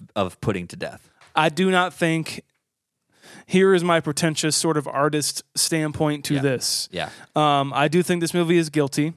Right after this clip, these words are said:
Speaker 1: Okay.
Speaker 2: uh, on all counts.
Speaker 1: Yes.
Speaker 2: Um, and but I do think that a, a lot of the witnesses he brought up, people are entitled to their enjoyment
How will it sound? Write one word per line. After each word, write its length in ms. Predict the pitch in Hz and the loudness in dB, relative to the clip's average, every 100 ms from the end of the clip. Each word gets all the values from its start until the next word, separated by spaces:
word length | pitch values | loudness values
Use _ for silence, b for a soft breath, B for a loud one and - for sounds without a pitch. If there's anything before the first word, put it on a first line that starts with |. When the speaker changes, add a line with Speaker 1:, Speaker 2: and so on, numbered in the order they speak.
| _ | _
Speaker 1:
Okay. 180 | - 82 82 - | -10 -8 -10 0
Speaker 2:
uh, 280 | 143 139 135 | 4 4 4
on 240 | 143 143 | 2 2
all 160 | 147 170 | 4 4
counts. 560 | - 135 - - - - _ - | 2 -6 -6 -8 -10 -10 _ -14
Speaker 1:
Yes. 320 | 90 - - - | -12 -12 -12 0
Speaker 2:
Um, 640 | 151 143 135 127 123 120 _ _ _ | 2 4 2 0 -4 -8 _ _ _
and 840 | 175 160 151 143 139 131 123 - - _ _ _ | 0 2 4 2 0 -2 -4 -6 -8 _ _ _
but 220 | 143 180 170 | 0 2 4
I 100 | 160 | 2
do 260 | 156 214 | 4 2
think 360 | 226 220 196 - | 2 0 0 0
that 220 | 160 156 - - | -2 -2 -8 -4
a, 120 | 165 160 _ | -2 -2 _
a 80 | 156 | -2
lot 220 | 151 156 | 2 4
of 80 | 175 | 2
the 100 | 170 | 0
witnesses 460 | 170 190 185 196 175 | -2 -4 -4 -4 -2
he 80 | 185 | -2
brought 320 | 180 185 180 | 2 2 4
up, 240 | 143 127 - | 2 0 -10
people 320 | - 156 165 160 | -4 -4 -2 -2
are 280 | 151 151 | 0 0
entitled 420 | 147 135 151 156 143 | -2 -4 -4 -2 -4
to 160 | 165 | -6
their 520 | 147 139 139 139 139 135 B B B B B _ | -4 -2 0 0 -2 -4 B B B B B _
enjoyment 640 | 170 165 151 160 165 156 | -4 -2 0 0 0 -4